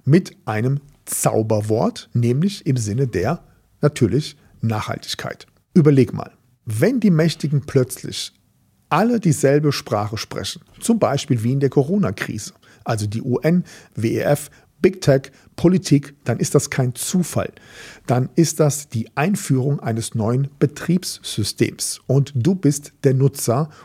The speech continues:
ohne Adminrechte. Sollen wir weitermachen? Okay, dann kommen wir zum nächsten Punkt, denn jetzt erfährst du, wie Hunger und Armut nicht bekämpft, sondern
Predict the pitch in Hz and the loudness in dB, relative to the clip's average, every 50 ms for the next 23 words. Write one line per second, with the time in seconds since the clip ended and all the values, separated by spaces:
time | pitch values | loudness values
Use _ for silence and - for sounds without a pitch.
0 | _ _ - - 139 143 139 139 143 147 143 - - _ _ _ _ _ - 117 | _ _ 0 4 4 6 6 4 4 2 0 -4 -14 _ _ _ _ _ -4 -4
1 | 120 - - 113 110 107 98 95 98 110 - - - - - - _ _ _ _ | -4 -2 -2 -4 -2 -2 -2 -2 -2 -2 -2 -4 -6 -8 -12 -12 _ _ _ _
2 | _ _ - - 117 156 165 170 156 147 170 185 175 185 190 185 180 196 214 214 | _ _ -4 2 4 4 6 4 4 2 2 2 2 2 2 2 2 2 0 -2
3 | - - _ _ - 147 139 - 127 113 - - - _ - 135 113 120 139 175 | -4 -6 _ _ 0 0 0 0 -2 -4 -4 -6 -18 _ -8 -4 0 0 2 2
4 | 180 185 180 - 165 151 147 139 - 139 135 165 170 - 185 147 - 147 156 151 | 2 2 2 2 4 4 4 4 4 2 2 2 0 -2 -4 -2 0 0 -2 -2
5 | 151 - - - - - 131 131 135 135 135 - - 123 117 139 143 - - 135 | -4 -10 -16 -4 0 2 4 4 4 2 0 -2 -2 0 2 2 2 0 -2 -6
6 | - - 151 147 - - - - 135 131 135 - - _ _ - 127 113 123 113 | -4 -2 -2 -2 -2 -2 0 2 2 2 2 0 -4 _ _ -6 -2 0 0 0
7 | 110 - - 185 196 160 123 127 - - - 120 107 - - 127 123 131 127 120 | 0 0 2 4 4 4 4 0 0 -2 -2 -4 -4 -4 -2 -2 0 0 2 2
8 | 131 139 - - - 117 113 - - - 113 107 - - 131 160 202 - - - | 0 -2 -2 -4 -4 -4 -4 -4 -4 -6 -6 -4 -2 0 2 2 0 0 -4 -12
9 | - _ _ - 120 117 110 117 131 143 139 131 135 143 143 | -18 _ _ -6 -4 -2 0 2 2 2 2 2 2 0 0